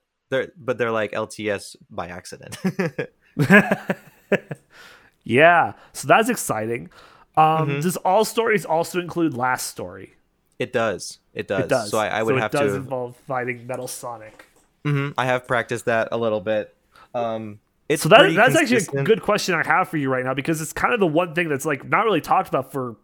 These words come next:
Speaker 2: Heroes, uh, speedruns a lot is the Metal Sonic.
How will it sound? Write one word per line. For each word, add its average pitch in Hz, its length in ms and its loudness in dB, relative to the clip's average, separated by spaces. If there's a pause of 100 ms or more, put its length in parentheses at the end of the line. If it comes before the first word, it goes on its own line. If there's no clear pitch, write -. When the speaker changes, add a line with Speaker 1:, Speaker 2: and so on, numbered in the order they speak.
Speaker 2:
Heroes, 165 720 2 (600)
uh, 123 320 0
speedruns 127 500 -6
a 127 60 -4
lot 123 320 -6
is 151 240 0
the 135 100 -2
Metal 127 220 -6
Sonic. 120 420 -10